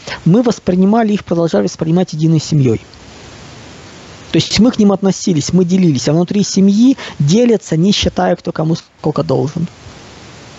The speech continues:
То есть вы не считаете, с-, кому, называется, своему ребенку вы, то есть все равно вот вы, лазя по грядкам, собирая ягоды,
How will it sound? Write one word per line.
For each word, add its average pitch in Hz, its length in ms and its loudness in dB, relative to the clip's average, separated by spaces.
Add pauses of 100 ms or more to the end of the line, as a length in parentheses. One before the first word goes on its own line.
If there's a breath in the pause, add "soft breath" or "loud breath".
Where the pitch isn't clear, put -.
(140)
То - 100 -6
есть - 140 0
вы 226 120 2
не 208 120 4
считаете, 143 1200 0 (240 loud breath)
с-, - 160 -12
кому, 185 480 0
называется, 160 360 0
своему 170 360 0
ребенку 160 560 -2
вы, 143 280 2
то 131 100 -4
есть 131 100 -4
все 180 260 -2
равно 147 220 0
вот 131 140 -4
вы, 143 140 0 (1800 loud breath)
лазя 175 400 2
по 165 160 -6
грядкам, 175 420 -2
собирая 156 460 -4
ягоды, 165 600 -4